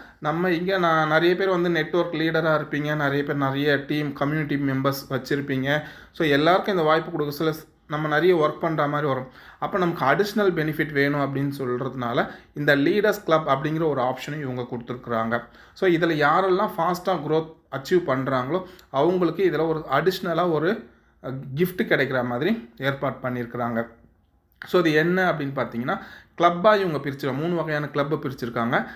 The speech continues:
ஸ்டார் கிளப், ஆரம்பத்துல வந்து பார்த்தீங்கன்னா, ஃபர்ஸ்ட் ஸ்டார் கிளப் அப்படின்னு வருது. இந்த ஸ்டார் கிளப்பை யார் அச்சீவ் பண்றாங்களோ அவங்களுக்கு வந்து பார்த்தீங்கன்னா, ஒரு மிக்சர் கிரைண்டர் ஒரு ஆஃபரும்,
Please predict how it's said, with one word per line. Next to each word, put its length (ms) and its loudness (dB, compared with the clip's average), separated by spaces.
ஸ்டார் 420 2
கிளப், 300 0
ஆரம்பத்துல 360 0
வந்து 280 -4
பார்த்தீங்கன்னா, 80 -4
ஃபர்ஸ்ட் 280 -4
ஸ்டார் 360 2
கிளப் 240 -2
அப்படின்னு 280 -4
வருது. 240 -4
இந்த 200 -2
ஸ்டார் 420 4
கிளப்பை 300 0
யார் 220 0
அச்சீவ் 400 -4
பண்றாங்களோ 640 -2
அவங்களுக்கு 680 -2
வந்து 200 -2
பார்த்தீங்கன்னா, 520 -2
ஒரு 260 4
மிக்சர் 640 -4
கிரைண்டர் 460 2
ஒரு 140 0
ஆஃபரும், 640 0